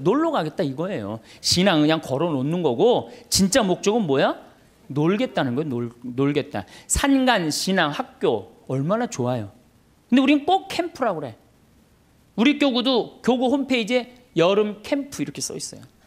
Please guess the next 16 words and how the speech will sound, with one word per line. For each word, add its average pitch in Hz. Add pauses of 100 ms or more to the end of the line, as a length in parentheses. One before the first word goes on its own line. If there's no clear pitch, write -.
(240)
그냥 285
놀자는 269
거지, 220
놀자는 170
거지. 120 (240)
내 226
마음의 196
평화만 294
있으면 170
돼. 123
성당 131
가갖고 120 (180)
하느님의 233
영광 196 (280)
이런 175
거 247